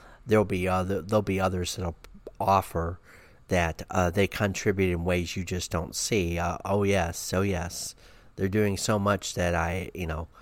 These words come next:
whether it be Five Eyes and spying and stuff like that, and maybe, maybe there is a sense, but militarily, uh, militarily, we're carrying the, the, the lion's share of that, and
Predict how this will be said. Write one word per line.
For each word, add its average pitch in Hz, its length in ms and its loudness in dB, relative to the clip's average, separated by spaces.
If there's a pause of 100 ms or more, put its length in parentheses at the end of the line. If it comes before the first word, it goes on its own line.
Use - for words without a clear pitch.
(420)
whether 87 200 -2
it 82 60 -4
be 87 140 -2
Five 92 420 4
Eyes 85 460 0
and 90 100 -8
spying 85 720 2
and 80 140 -6
stuff - 260 -4
like 82 180 -6
that, 85 380 -2 (500)
and 87 180 -2
maybe, 92 320 2 (300)
maybe 107 320 6
there 92 280 2
is 101 240 2
a 92 80 -2
sense, 82 280 -4
but - 220 -4 (280)
militarily, 113 1040 4 (240)
uh, - 120 -12
militarily, 101 1300 0 (560)
we're 113 240 4
carrying 95 460 2
the, 87 120 -4 (340)
the, 87 420 0
the 90 120 -2
lion's 95 420 0
share 135 300 2
of 85 100 0
that, 90 300 -4
and 85 260 -8